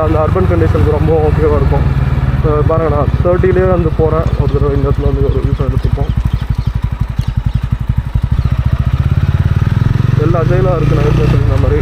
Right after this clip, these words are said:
நான் இப்போ ட்வென்டி சிக்ஸ்லேயே ஃபிஃப்த் கியர் வந்து போடுறேன். வெஹிக்கிள் அந்த அளவுக்கு தட்டாம உங்களுக்கு வந்து போயிட்டு இருக்கு. ரொம்ப தட்டல. இப்போ தேர்ட்டி, தேர்ட்டி ஃபோரில் வந்ததும் வெஹிக்கிள் அப்படியே வந்து ஸ்மூத் ஆயிருக்கு. இந்த ஸ்லோ ஸ்பீடில் வந்து உங்களுக்கு எந்த வைப்ரேஷனும் அந்த வெஹிக்கிள் வந்து ஃபீல் ஆகாது.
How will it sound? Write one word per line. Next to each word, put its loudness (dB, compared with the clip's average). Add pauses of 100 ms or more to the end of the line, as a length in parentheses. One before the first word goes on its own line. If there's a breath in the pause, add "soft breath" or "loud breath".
(120)
நான் 0 (140)
இப்போ 0
ட்வென்டி 2
சிக்ஸ்லேயே 0
ஃபிஃப்த் 0
கியர் 0
வந்து 0
போடுறேன். 0 (560)
வெஹிக்கிள் 2
அந்த 0
அளவுக்கு 0 (200)
தட்டாம 0
உங்களுக்கு 2
வந்து 2
போயிட்டு 2
இருக்கு. 2 (1200)
ரொம்ப 0
தட்டல. 2
இப்போ 2 (100)
தேர்ட்டி, 2 (180)
தேர்ட்டி 2
ஃபோரில் 2
வந்ததும் 2
வெஹிக்கிள் 2
அப்படியே 2
வந்து 2
ஸ்மூத் 2
ஆயிருக்கு. 2
இந்த 2
ஸ்லோ 2 (100)
ஸ்பீடில் 2
வந்து 2
உங்களுக்கு 2
எந்த 2
வைப்ரேஷனும் 2
அந்த 0
வெஹிக்கிள் 2
வந்து 0
ஃபீல் 2
ஆகாது. 0